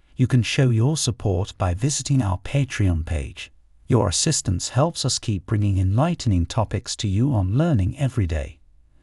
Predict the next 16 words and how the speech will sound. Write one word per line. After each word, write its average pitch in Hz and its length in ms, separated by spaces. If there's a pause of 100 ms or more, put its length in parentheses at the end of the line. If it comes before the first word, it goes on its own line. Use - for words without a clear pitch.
Now, 143 360
let's 151 360
embark 117 560
on 98 100
this 135 220
journey 90 360
through 98 260
the 92 80
vital 120 460
teachings 107 640
that - 160
have 107 100
empowered 107 600
countless 127 560
individuals 95 640
t-, - 100